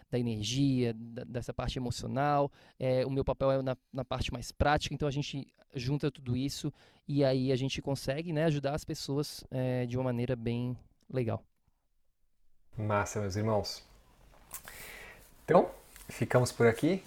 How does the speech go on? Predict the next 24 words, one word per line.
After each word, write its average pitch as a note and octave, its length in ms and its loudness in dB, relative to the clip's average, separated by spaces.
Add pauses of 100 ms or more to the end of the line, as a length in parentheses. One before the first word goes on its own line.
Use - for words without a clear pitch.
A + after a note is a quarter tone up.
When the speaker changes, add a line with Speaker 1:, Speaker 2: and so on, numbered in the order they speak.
Speaker 2:
Obrigado B2 520 10
de C3+ 60 2
coração, C3+ 440 6
tô B2+ 140 2
super C3+ 540 8
cheio F3+ 340 12
de D3+ 80 12
energia. C#3+ 420 12
Tenho C3+ 140 8
certeza C3+ 360 10
que C3+ 100 6
esse C3 200 8
foi C3 160 4
um, A#2+ 260 4
um A2+ 40 -2
papo B2+ 300 4
que - 120 2
me B2+ 140 6
trouxe D3+ 320 10
energia, B2+ 320 10
me C3 100 8
trouxe C3 340 4
bem-estar, A#2+ 420 6
me, A#2+ 120 4